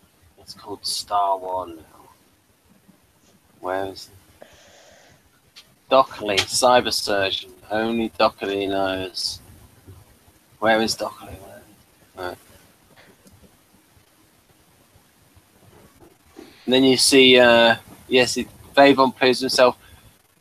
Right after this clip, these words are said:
Now, this, folks, is called the Duchenne smile. Where, when somebody does a genuine smile, you get these little, you get a little, this muscle around the eyes activates.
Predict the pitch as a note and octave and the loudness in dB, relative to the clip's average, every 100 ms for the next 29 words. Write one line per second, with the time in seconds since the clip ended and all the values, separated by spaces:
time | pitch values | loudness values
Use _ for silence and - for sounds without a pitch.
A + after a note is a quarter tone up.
0 | _ C3+ C#3+ C#3 F#3+ G#3 - E3 C3+ C3 | _ 4 4 6 4 4 2 4 6 4
1 | - - C3 A#2+ - D3 C3+ B2 A2+ C3+ | 0 -8 -8 -10 -6 -4 -4 -8 -10 -4
2 | B2 - E3 D#3 D3+ C#3+ - C3+ B2+ B2 | 0 2 6 4 4 0 -2 2 2 4
3 | G2 D#2+ _ _ _ _ _ _ _ _ | 0 -2 _ _ _ _ _ _ _ _
4 | _ _ _ _ _ - - _ _ _ | _ _ _ _ _ -20 -20 _ _ _
5 | _ - B2+ B2+ A#2 D#3 F3+ - - - | _ -4 0 0 2 2 2 -2 -10 -18
6 | - - G#3 G3+ F3+ F3 - D3 B2 A#2 | -10 -6 -4 -4 -4 -4 -2 -2 -4 -4
7 | - C#3+ D3+ C#3 B2+ - C3+ B2+ A2 G#2 | 0 2 2 0 -2 0 2 4 2 -2
8 | A#2 A#2 B2+ A#2 B2+ D#3 F#3 E3+ - - | -4 -4 -6 -6 -2 0 2 0 -6 -18
9 | _ _ C#3 - D3 C3 C3 C#3+ E3+ D#3+ | _ _ -6 -2 0 0 0 0 0 -2
10 | - - - E3 - D#3 D#3+ D#3+ - A2 | -4 -6 -2 0 0 0 0 0 -2 -2
11 | F#2+ A2 A#2 A2+ A2+ A#2 A#2 G2+ F#2+ - | -2 0 0 0 0 2 2 0 -4 -8
12 | - A#2 - G2 F#2 F2 - - - | -6 -6 -8 -10 -6 -6 -6 -6 -6